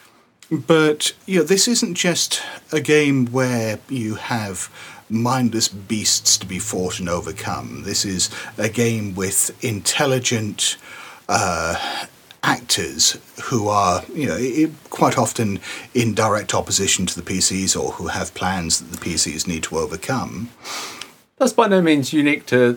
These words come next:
Speaker 2: Call of Cthulhu, though. I mean,
Speaker 1: No.
Speaker 2: you know, the, we've been having articles, you know, even in the early White Dwarfs in the early eighties, I can remember about, you know, monsters have feelings too and so on, and, and sort of discussing the motivations of, of various monsters that are, the,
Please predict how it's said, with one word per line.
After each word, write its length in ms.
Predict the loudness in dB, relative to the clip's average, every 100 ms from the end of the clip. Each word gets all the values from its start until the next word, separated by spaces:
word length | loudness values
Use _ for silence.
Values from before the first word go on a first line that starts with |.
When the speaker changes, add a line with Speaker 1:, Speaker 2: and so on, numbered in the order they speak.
| 2
Speaker 2:
Call 160 | 4 4
of 60 |
Cthulhu, 400 | 4 2 2 2
though. 160 | 0 -2
I 40 |
mean, 400 | -2 -4 -4 -4
Speaker 1:
No. 100 | -4
Speaker 2:
you 60 | 0
know, 120 | 0
the, 120 | 0
we've 280 | -4 -6 0
been 120 | 2
having 380 | 2 2 0 0
articles, 760 | 2 0 0 -4 -2 -6 -12 -14 -20 -20 _ -4
you 120 | 0
know, 60 | 2
even 260 | 0 0
in 120 | 0
the 100 | 2
early 160 | 4 4
White 240 | 2 0
Dwarfs 420 | 2 4 4 2 -2
in 120 | 2
the 80 | 2
early 180 | 4
eighties, 320 | 4 2 0 -2
I 100 | -2
can 160 | 0
remember 240 | -2 2 2
about, 320 | 4 2 0
you 80 | 0
know, 80 |
monsters 500 | 2 2 0 -6 -4
have 180 | -2 -2
feelings 420 | 0 0 0 -2
too 320 | 0 2 4 4
and 160 | 0
so 240 | 2 4 4
on, 160 | 2
and, 220 | -2 -4
and 280 | -2 -4 -4
sort 160 | -6 -8
of 80 | -6
discussing 600 | -4 0 0 0 -2 -2
the 140 | 0
motivations 840 | 2 2 2 2 2 -2 -2 -2
of, 160 | -4 -4
of 100 | 0
various 380 | 4 4 2 0
monsters 560 | -2 -2 -2 -2 -2
that 120 | -2
are, 120 | 0 0
the, 160 | -2